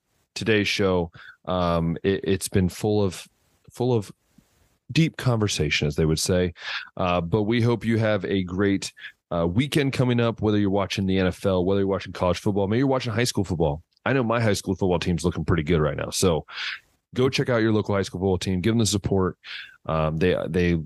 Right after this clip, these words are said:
trust me, they need that. Uh, I was an athlete in high school once. It's kinda nice to see the community come out. So go do that,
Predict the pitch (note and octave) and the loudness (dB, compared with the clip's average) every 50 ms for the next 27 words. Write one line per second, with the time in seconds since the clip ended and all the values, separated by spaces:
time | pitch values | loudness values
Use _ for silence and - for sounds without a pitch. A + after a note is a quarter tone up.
0 | - _ _ _ - - A2 G2 F2+ - - F2 E2 F2 F2 F2+ F#2+ F#2+ E2+ D2+ | -8 _ _ _ -2 0 0 0 0 0 -2 0 0 0 2 2 2 0 0 0
1 | F#2+ F#2 F2+ F2 - _ _ _ - E2+ D#2+ D#2 D#2 D#2 D#2 D#2 D2+ - - - | 0 0 0 0 -2 _ _ _ -4 -2 0 0 2 2 2 0 0 -2 -2 -2
2 | C2+ C#2+ E2 F#2+ F2 E2 F#2 F2 E2+ - F#2+ F2+ E2 D#2+ E2 D#2+ - - E2+ E2 | -2 0 0 0 0 2 2 0 2 0 0 0 0 0 0 -2 -2 0 0 0
3 | D#2+ - - - - - B2 A2+ G2+ G2 F2+ - - - G2 F2+ - - - F#2 | 0 0 -2 -4 0 0 2 2 2 2 0 0 -2 -2 -2 -2 -2 0 0 2
4 | E2+ E2 - E2+ E2 F2 F2 E2+ - _ - - - - - - - - C3+ C3+ | 2 2 0 0 2 2 2 0 -2 _ -12 -12 -12 -12 -12 -12 -4 -2 -2 0
5 | B2+ B2+ A#2+ A#2 A#2 G#2+ | 0 2 2 2 0 0